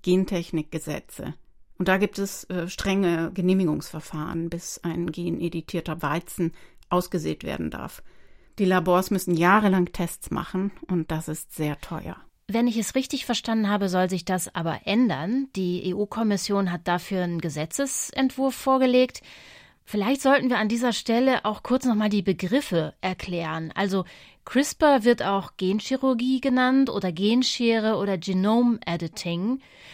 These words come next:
Speaker 2: Und die E U sagt dazu N G T, neue Methoden der Gentechnik. Was soll sich jetzt mit diesem Gesetzesentwurf ändern?
Speaker 1: Der Gesetzentwurf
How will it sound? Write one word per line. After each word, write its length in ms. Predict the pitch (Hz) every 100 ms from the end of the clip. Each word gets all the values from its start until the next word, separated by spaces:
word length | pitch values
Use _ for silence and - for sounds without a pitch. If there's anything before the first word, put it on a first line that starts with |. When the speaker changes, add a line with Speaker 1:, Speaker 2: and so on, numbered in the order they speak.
| - -
Speaker 2:
Und 180 | 226
die 180 | 233 226
E 60 | -
U 160 | 247
sagt 320 | 254 262 240 -
dazu 500 | 226 - 247 233 233
N 320 | - 220 233
G 160 | 196 196
T, 480 | - 202 180 147 -
neue 420 | 180 185 196 208 196
Methoden 580 | 180 - 208 202 185
der 140 | 175 170
Gentechnik. 840 | 170 170 165 175 156 - 165 - - _ _ _ _ _ -
Was 300 | 226 269 -
soll 220 | 247 247
sich 140 | 226
jetzt 180 | 233 -
mit 140 | 196
diesem 240 | 196 185 175
Gesetzesentwurf 1000 | 175 202 269 294 254 233 196 214 208 - -
ändern? 480 | 190 185 156 131 151 - _ _ _ -
Speaker 1:
Der 140 | 202
Gesetzentwurf 920 | 180 170 226 - 226 233 233 240 -